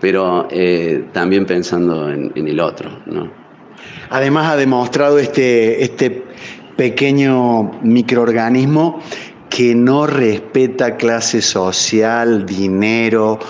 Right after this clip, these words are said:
Speaker 2: eh, prepaga, eh, a-, nos ha atravesado,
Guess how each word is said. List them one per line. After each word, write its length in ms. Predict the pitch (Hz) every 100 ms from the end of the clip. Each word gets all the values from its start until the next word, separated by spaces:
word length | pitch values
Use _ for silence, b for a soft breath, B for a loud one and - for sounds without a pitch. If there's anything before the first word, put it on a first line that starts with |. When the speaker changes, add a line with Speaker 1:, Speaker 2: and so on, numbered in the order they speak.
| B B -
Speaker 2:
eh, 180 | 107 101
prepaga, 1040 | 101 113 110 - 117 120 123 117 113 110 110 B B -
eh, 520 | 104 101 98 95 92 - - - -
a-, 240 | 92 101 -
nos 440 | 143 127 139 - -
ha 260 | 147 - 131
atravesado, 1300 | 113 117 107 110 113 - 170 185 202 226 240 -